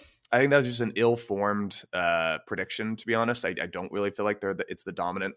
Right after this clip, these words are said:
business model in crypto, although I do feel like it was a huge theme of this year. And I think there's going to be, if I could go back and reword that, I, I would say there is, it would be a redistribution of mev away from proposers today to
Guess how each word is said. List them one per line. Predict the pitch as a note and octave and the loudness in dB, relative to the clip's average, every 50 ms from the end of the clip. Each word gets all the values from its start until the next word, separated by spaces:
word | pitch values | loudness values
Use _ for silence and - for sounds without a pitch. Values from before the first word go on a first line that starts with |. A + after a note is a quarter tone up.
| _ _ | _ _
business | - G#2+ G2 A2 - - | -8 -6 -6 -6 -2 0
model | G#2+ A2 A2+ | 0 0 0
in | A2+ | 0
crypto, | - B2 A2 - C#3+ C#3 C3+ G#2 | -2 -4 -2 2 4 6 6 6
although | A2 A2 A#2 A2+ | 6 6 4 4
I | |
do | A2 A#2+ - C3 B2 | 2 2 0 0 0
feel | - C3 B2 A#2+ | 2 2 2 4
like | A#2 A2+ A2 - | 4 4 4 2
it | A2 | 0
was | G#2+ G2+ | -2 -2
a | G#2 | -2
huge | F#2+ - - A2 G#2+ G#2 G2 F2+ - - | -4 -6 -4 -4 -2 -2 -2 -4 -6 -6
theme | - G#2 G2+ G2 F#2+ | -6 -6 -4 -4 -4
of | F#2 F2 - - - - _ _ | -6 -6 -8 -12 -20 -20 _ _
this | - F#2+ - - | -6 -4 -4 -4
year. | - - - - - - _ _ _ _ _ _ _ - | -4 -6 -8 -8 -10 -10 _ _ _ _ _ _ _ 0
And | G2 G2+ G2 F#2+ F#2+ F#2+ F#2+ - | 2 4 4 4 4 2 2 2
I | - A2 | 0 2
think | G#2+ B2 A#2+ | 2 2 2
there's | A#2+ A#2 A2 - | 2 0 0 0
going | - A2+ G#2+ A2 G#2 | 0 0 2 0 0
to | - - | -2 -2
be, | A2 G#2+ | 0 0
if | G2 | 0
I | A2 G2+ | 0 -2
could | G2+ G2 | -2 -2
go | A2 G2+ | 0 4
back | G2 G#2+ G2+ - | 4 4 4 2
and | G#2 G2 F#2 | -2 -6 -4
reword | G#2+ G#2+ G2 F#2+ G#2 G2+ F2 | -2 -2 0 0 -2 -2 0
that, | G2+ F2+ F2+ | -2 -2 0
I, | F#2 F2+ F#2 F2+ - | 0 -2 -4 -4 -4
I | F2+ | -6
would | G2 F#2+ F2 - | -6 -6 -6 -6
say | - G2+ F#2+ F#2+ | -4 -2 -2 -2
there | F#2 G2 F#2+ | -2 -4 -4
is, | F#2 E2+ - - | -6 -6 -8 -8
it | F#2 | -8
would | F#2 F2+ D#2+ | -8 -6 -6
be | F#2+ F#2 F2+ | -4 -4 -2
a | F2 F2 E2+ E2+ - _ _ _ _ _ - | -2 -2 -4 -6 -8 _ _ _ _ _ -2
redistribution | A2 A#2 A2+ G#2+ G#2 - - G2+ F#2 G2+ G2 F#2 - - F#2+ F#2 F2+ F2 - | 0 2 2 2 2 0 -2 -6 -6 -4 -4 -4 -4 -4 -4 -6 -8 -6 -2
of | - F#2 F#2 F2+ E2 - - - _ - F#2+ | 0 0 0 0 -2 -6 -14 -20 _ -4 0
mev | F#2+ F#2 F2+ F2+ E2 - - - | 0 2 2 0 -2 -8 -8 -6
away | F#2 F#2 F2+ F2+ | -4 -2 -2 -4
from | F2 - F#2 E2+ E2+ E2 E2 E2 - _ _ _ _ _ _ | -4 -4 -4 -4 -4 -4 -8 -10 -14 _ _ _ _ _ _
proposers | - A2 - G#2+ G2+ G#2 G2+ A2 G2 - | -4 -2 2 2 2 2 2 0 -2 -2
today | - - E2+ E2+ F2 G2+ A#2+ | -4 -2 0 2 2 2 2
to | B2 - - G2+ F#2 F2+ F2 - | 0 -2 -4 -4 -2 -4 -4 -6